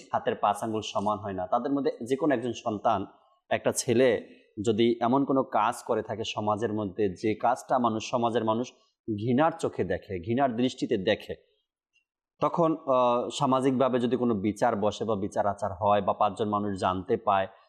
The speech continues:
বা তখন ওই স-, সন্তানের বাবার সম্মান নষ্ট হয়, তখন সমাজের মানুষ এই শব্দটা ব্যবহার করে তখন যে, "হয়ে গেছে তার দ্বারা।"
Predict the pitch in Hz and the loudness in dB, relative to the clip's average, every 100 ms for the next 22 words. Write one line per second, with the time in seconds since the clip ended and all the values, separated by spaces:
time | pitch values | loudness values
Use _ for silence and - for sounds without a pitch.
0 | _ _ 90 107 104 98 98 - - 120 | _ _ -2 2 4 2 0 -4 -4 0
1 | 135 131 - 135 123 - 117 - 120 120 | 0 -2 0 0 0 -6 -10 -4 0 0
2 | 120 107 101 98 113 107 - _ - - | 0 2 2 2 0 0 -12 _ -10 -4
3 | 127 110 113 123 120 113 - 95 110 - | -2 0 0 0 0 -4 -8 -2 -2 -2
4 | - _ - 131 147 - 120 120 139 135 | -14 _ -4 -2 -4 -2 2 2 2 2
5 | 117 117 143 - - - 143 - 107 120 | 2 2 0 -2 -8 2 2 2 0 0
6 | 123 104 95 110 104 104 101 101 135 156 | 2 0 0 -2 0 -2 0 -2 -2 -4
7 | - _ _ _ - 95 110 107 101 98 | -10 _ _ _ -10 -2 2 4 4 2
8 | - _ _ _ _ _ _ _ _ _ | -2 _ _ _ _ _ _ _ _ _
9 | 127 151 127 117 107 98 87 92 | 0 2 0 -2 0 -2 0 -4